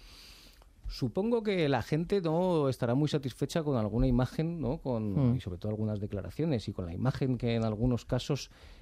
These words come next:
Speaker 1: hemos proyectado. De alguna manera, por eso, desde Recuperar la Ilusión hacemos también un llamamiento para lo que queda de
Speaker 2: Mm.
Speaker 1: debate interno, de abandonar,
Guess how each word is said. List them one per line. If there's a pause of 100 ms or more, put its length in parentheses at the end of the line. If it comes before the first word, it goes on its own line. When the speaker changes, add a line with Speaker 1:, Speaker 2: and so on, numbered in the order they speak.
(120)
Speaker 1:
hemos
proyectado.
De
alguna
manera,
por
eso,
desde
Recuperar
la
Ilusión
hacemos
también
un
llamamiento
para
lo
que
queda
de
Speaker 2:
Mm.
Speaker 1:
debate
interno,
de
abandonar,